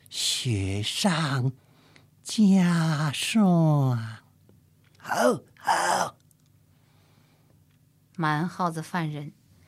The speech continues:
Speaker 2: 齐声喝彩。申三接着又唱：
Speaker 1: 无些情长，紧揪住不把我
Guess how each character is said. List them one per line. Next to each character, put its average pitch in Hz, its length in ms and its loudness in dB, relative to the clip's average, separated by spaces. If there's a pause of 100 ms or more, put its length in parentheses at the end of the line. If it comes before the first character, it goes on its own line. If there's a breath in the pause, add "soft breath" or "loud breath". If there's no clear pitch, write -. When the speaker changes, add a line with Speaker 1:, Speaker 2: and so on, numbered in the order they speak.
(180 soft breath)
Speaker 2:
齐 214 380 -2
声 185 300 -4
喝 180 200 -6
彩。 - 380 -14 (720)
申 254 320 -8
三 262 340 -10 (500)
接 285 260 -2
着 226 120 -4
又 269 260 -4
唱： - 340 -10 (240)
Speaker 1:
无 160 360 -4
些 139 420 -2
情 127 720 -2
长， 95 560 -10 (920 loud breath)
紧 151 480 2
揪 226 380 2
住 165 420 0 (120)
不 196 200 0
把 - 320 -10
我 92 280 -6